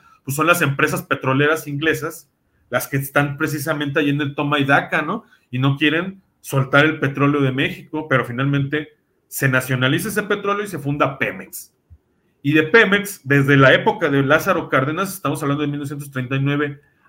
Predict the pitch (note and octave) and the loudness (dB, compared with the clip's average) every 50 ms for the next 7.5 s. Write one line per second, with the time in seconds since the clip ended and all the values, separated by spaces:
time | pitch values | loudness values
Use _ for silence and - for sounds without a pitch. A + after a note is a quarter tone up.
0 | _ _ D#3 G3 B3 A#3+ - - F#3+ D#3+ D#3+ F3+ G#3 G#3+ - F3 E3+ D3+ C#3 D3+ | _ _ 4 4 4 4 2 -2 -4 -2 0 -2 -4 -4 -2 -4 -4 -2 -2 -2
1 | D#3 E3+ A3 C#4 - - - _ _ _ _ _ _ - C#3+ F#3 G3+ - - - | 0 -2 -2 -4 -8 -16 -20 _ _ _ _ _ _ -4 -4 -4 -4 -8 -16 -20
2 | _ _ _ _ _ - F#3+ G#3 G3+ G3 - - G3+ G3 G3+ G3 G3 - G3 G3 | _ _ _ _ _ 4 4 4 4 0 0 4 4 6 6 4 0 0 -2 0
3 | G3 G3+ F#3+ - D#3+ D3+ C#3 C#3+ E3+ E3+ F3 F3+ F3 D3+ C#3+ C#3+ D#3+ D#3+ E3 E3+ | 0 0 0 0 -2 -8 0 2 2 2 2 0 -2 -4 -4 0 0 2 2 2
4 | E3 - - E3+ E3+ E3+ - - - _ B2 - - _ _ - C3 A2+ A2+ C#3+ | 0 2 -2 -2 -2 -2 -8 -12 -12 _ -14 -14 -14 _ _ -8 -6 -2 0 0
5 | D3+ D3 - D#3+ D3 D3 D3 C#3+ - D#3+ C3+ - B2 C3 E3+ A#3 - - - _ | 0 0 0 -4 -6 -6 -8 -8 -10 -10 -4 -2 0 0 0 -2 -4 -8 -16 _
6 | _ _ _ _ _ _ B2+ C#3 C#3+ D3+ C#3 C3 B2 B2+ B2 B2+ B2 - C#3+ - | _ _ _ _ _ _ 0 2 2 2 2 4 2 4 2 2 0 -2 -4 -4
7 | A#2+ - - A2+ G#2 G#2+ G#2+ G2+ G2 G2 | -4 -6 -6 -6 -6 -4 -4 -6 -6 -10